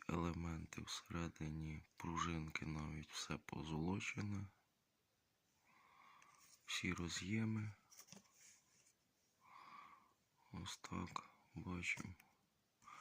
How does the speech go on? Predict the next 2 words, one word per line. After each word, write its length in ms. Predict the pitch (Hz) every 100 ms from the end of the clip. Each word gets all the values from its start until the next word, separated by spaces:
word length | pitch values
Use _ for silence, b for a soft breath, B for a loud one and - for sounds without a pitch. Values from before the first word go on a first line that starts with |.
| B B B B -
Екран 760 | 82 - - 98 107 110 110 101 - - - - - - -
сам. 560 | - - - 98 98